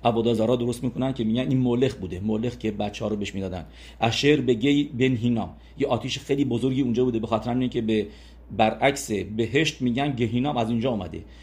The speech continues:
یه گ-، گی ون هینام، سه تا کلمه است. گی یعنی می‌شه، اه، دره بن هینام، اسم طرف بوده که اونجا آتیشای خیلی بزرگ قوی درست می‌کردن برای این بته.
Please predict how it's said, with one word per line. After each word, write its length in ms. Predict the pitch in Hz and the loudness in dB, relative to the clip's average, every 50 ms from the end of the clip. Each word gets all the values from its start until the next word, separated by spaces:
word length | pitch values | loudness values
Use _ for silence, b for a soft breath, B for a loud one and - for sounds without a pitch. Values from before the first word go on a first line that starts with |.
| B B B - | B B B -4
یه 120 | 107 110 107 | -2 -2 -2
گ-، 200 | 107 101 104 123 | -2 -2 0 0
گی 640 | 120 120 113 101 110 147 175 160 143 143 147 147 - - - - 113 104 117 | 0 0 0 2 4 6 6 6 4 2 -2 -6 -10 -14 -18 -18 -8 -2 0
ون 260 | 160 175 160 156 143 | 2 2 2 0 -2
هینام، 380 | 113 107 120 127 127 107 82 85 | -2 -2 0 0 0 -2 -4 -6
سه 180 | - - 151 151 | -8 -6 -6 -4
تا 120 | 151 123 | -4 -6
کلمه 320 | - 101 95 98 92 87 | -6 -6 -6 -6 -8 -8
است. 200 | 80 - - b b b b b - | -12 -14 -16 b b b b b -2
گی 120 | 117 147 147 | 0 2 4
یعنی 260 | 135 123 123 135 139 | 4 2 2 2 0
می‌شه، 420 | 135 123 - - 131 131 120 120 120 B B B B - - - - - - - - - - | -2 -2 -2 -2 0 0 -2 -2 -6 B B B B -20 -20 -20 -20 -20 -20 -20 -20 -10 -6
اه، 180 | 107 107 95 - - - - 113 104 113 | -4 -2 -2 -4 -6 -10 -14 -6 0 2
دره 680 | 127 117 113 113 123 151 156 143 123 113 110 123 120 B B B B - | 2 2 4 2 2 2 2 4 2 2 2 0 -4 B B B B -10
بن 260 | 123 120 127 147 151 139 | -2 0 2 2 2 2
هینام، 300 | 110 113 113 107 95 98 - | 0 0 0 -2 -2 -4 -4
اسم 240 | 147 - - 151 131 | -6 -4 -4 -4 -4
طرف 280 | - 120 117 117 - | -2 -2 -2 -2 -2
بوده 160 | 101 90 98 | -6 -8 -10
که 100 | 95 - | -10 -6
اونجا 260 | 123 123 120 117 143 - | -4 -4 -2 0 0 0
آتیشای 440 | - 127 127 - - - - - | 0 -2 -2 -4 -4 -6 -6 -6
خیلی 480 | - - - - - - 185 165 165 160 | -6 -6 -8 -6 0 2 2 2 2 2
بزرگ 400 | 135 143 135 143 151 151 147 - | 2 2 2 2 0 0 0 2
قوی 220 | - 127 123 139 | 2 2 2 2
درست 280 | 139 131 123 120 120 - | 0 0 0 -2 -2 -4
می‌کردن 480 | 120 110 117 107 107 101 101 110 135 135 B B B B B B - | -4 -2 0 0 0 0 -2 -4 -6 -8 B B B B B B -8
برای 320 | 135 123 127 120 131 143 156 | 0 2 4 4 6 4 4
این 180 | 151 143 123 | 2 2 0
بته. 280 | 117 113 107 - 80 | -2 -4 -4 -6 -10